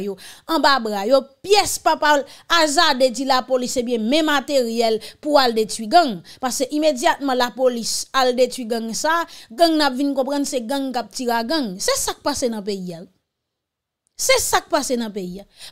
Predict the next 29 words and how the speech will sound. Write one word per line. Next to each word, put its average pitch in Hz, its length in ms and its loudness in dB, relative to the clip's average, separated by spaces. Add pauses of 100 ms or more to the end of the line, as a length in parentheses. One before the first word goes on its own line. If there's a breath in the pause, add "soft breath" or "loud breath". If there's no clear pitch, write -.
Pa 392 80 8 (100)
bliye, 494 320 6
frè, 330 160 2
sesè, 294 340 0
byenneme, 262 520 0
ou 311 120 0
genyen 294 280 -2
vite 226 260 -6
lòm 262 300 0 (400 soft breath)
ki 359 160 4
di 277 100 -2
w 320 140 2
konsa. 285 420 0
L 285 80 -2
te 269 100 0
chita 269 360 -2
ansanm 254 260 -6
avèk 233 260 -4
chèf 294 300 -4
polis 247 460 -6 (260 loud breath)
pou 294 100 -2
l 269 80 -4
te 285 140 4
monte 262 300 -2
fantom 226 340 -6
senk 202 180 -8
san 196 220 -6
nèf. 175 220 -12
Donk, 214 180 -6